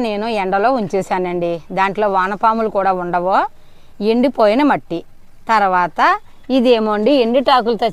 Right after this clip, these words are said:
చేసిన కంపోస్టు, ఇదేమోనండి కూరగాయ తుక్కులు, అన్ని రకాలు ఉంటాయండి ఇందులో. ఎండుటాకులు కూడా ఉంటాయండి. మధ్య మధ్యలో నేను బూడిద వేస్తూ ఉంటాను. నేను ఉ-, ఉమా వాళ్ళ వేసేటట్టు ఒక గొయ్యి అయితే తీసానండి.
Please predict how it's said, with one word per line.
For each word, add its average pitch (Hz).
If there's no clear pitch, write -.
చేసిన 185
కంపోస్టు, 180
ఇదేమోనండి 214
కూరగాయ 247
తుక్కులు, 190
అన్ని 302
రకాలు 262
ఉంటాయండి 233
ఇందులో. 214
ఎండుటాకులు 214
కూడా 196
ఉంటాయండి. 196
మధ్య 214
మధ్యలో 247
నేను 214
బూడిద 240
వేస్తూ 196
ఉంటాను. 175
నేను 233
ఉ-, 233
ఉమా 285
వాళ్ళ 226
వేసేటట్టు 208
ఒక -
గొయ్యి 190
అయితే 214
తీసానండి. 185